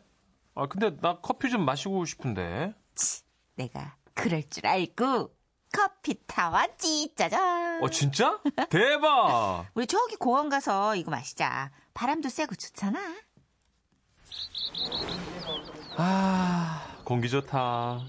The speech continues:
Speaker 1: 정말 자기 말대로 이렇게 나와 있으니까 더 좋다.
Speaker 2: 음.
Speaker 1: 역시 우리 자기 센스 짱. <laughs>
Speaker 2: 그치?
Speaker 1: 음.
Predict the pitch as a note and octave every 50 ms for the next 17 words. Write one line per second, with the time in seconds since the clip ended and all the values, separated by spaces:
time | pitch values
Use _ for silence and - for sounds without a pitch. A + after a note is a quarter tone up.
0 | - - - - - - - - - - - - A#2+ A#2 A2 - - A2+ A2+ C#3
1 | C3+ A#2 A2 F2+ F#2 F2+ F#2 G#2 A2 G2+ F#2 E2 E2 - C3+ - A#2+ - A#2 G2+
2 | E2+ F#2 A#2 D#3 F3 - - G3 F#3 - E3+ - - - - - A2+ E3 F3+ -
3 | - F#3 E3+ F3 F#3+ F3+ E3 C3+ A2+ G2+ F#2+ F#2 - - - - G#3 C#4 E4+ F#4+
4 | F#4+ - - - - - - G#2 G#2 G#2 A2+ - G#2 F#2+ F#2+ F#2+ F#2+ - _ -
5 | - G3 G#3 F3 G3+ F3+ - C#4 C#4+ C#4+ B3+ F#3+ D3 B2 A2+ G2+ - - - F3+
6 | D#3+ C3+ D3+ - C3+ A#2 - - - - - - - - - - F4 F4+ F#4+ G#4
7 | G#4 C#3+ D#3+ E3 E3+ F3 F3 E3+